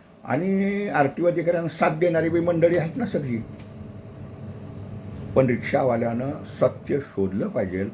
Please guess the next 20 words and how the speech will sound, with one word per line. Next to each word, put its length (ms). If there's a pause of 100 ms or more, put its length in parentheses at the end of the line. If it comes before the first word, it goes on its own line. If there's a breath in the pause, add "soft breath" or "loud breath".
(260 loud breath)
आपण 300
काय 240
करतोय 400
ह्याचा 240
विचार 420
केला 340
पाहिजे. 320 (380 loud breath)
हे 60
स्पर्धेचं 720
युग 440
आहे, 260 (400 loud breath)
हे 120
मात्र 520
रिक्षावाल्यांनी 720
सुद्धा 360 (460)
विसरू 340
नये. 440 (320)
धन्यवाद. 540 (520)
मोचवाले 480
मोकाशी 560